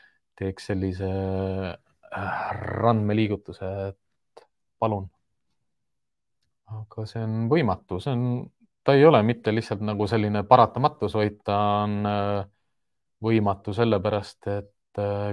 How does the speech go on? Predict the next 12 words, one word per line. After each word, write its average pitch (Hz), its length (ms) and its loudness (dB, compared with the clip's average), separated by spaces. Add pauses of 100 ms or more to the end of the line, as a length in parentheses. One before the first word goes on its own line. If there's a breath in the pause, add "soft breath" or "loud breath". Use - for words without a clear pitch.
kõik 113 180 -2
koerad 110 320 6
on 110 120 -2
erinevad, 104 460 -4
kõik 98 280 -12
inimesed 107 280 -2
on 107 220 -4
erinevad, 101 480 -8
kõik 101 260 -8
elukeskkonnad 98 720 -6
on 98 160 -8
erinevad. 92 400 -12